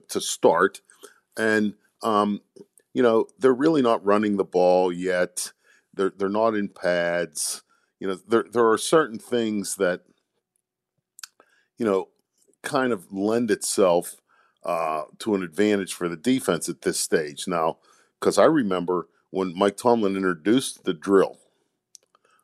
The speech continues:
um, I remember it was,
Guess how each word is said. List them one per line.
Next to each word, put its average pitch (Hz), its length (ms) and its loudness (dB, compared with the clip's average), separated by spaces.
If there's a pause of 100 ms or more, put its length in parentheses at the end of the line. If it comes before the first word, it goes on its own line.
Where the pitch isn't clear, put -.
(140)
um, 76 420 0 (480)
I 95 60 -2
remember 101 640 2 (380)
it 92 100 -10
was, 90 300 -6